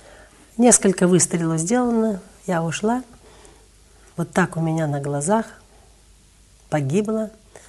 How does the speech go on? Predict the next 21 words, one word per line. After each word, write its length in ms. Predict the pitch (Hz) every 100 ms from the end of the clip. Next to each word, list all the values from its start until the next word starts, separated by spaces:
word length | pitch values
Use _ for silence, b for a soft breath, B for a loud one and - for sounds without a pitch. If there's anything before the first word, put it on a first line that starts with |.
| b b -
выполнив 640 | 147 233 214 185 185 165
свой 320 | 170 170 165
шестьсот 580 | - 151 - - 254 262 -
сорок 440 | - - 165 156 -
пятый 420 | 190 214 202 175
боевой 480 | 151 151 156 156 143
вылет, 440 | 165 226 175 156
Женя 460 | - 175 180 170 156
Руднева. 480 | 156 143 - - - _ _ _ b b b b b b b b b b _ _ _ _ _ _ _ _ b b b b -
Я 240 | 202 226
точно 560 | 226 - 262 - 214 208
знала, 380 | 185 196 196 185
что 180 | -
это 220 | 165 165 160
она, 280 | 151 147
потому 340 | 143 139 151 139
что 120 | -
только 360 | 147 160 - 151
они 260 | 143 139
были 280 | 135 139 139
впереди, 540 | - 139 131 131 -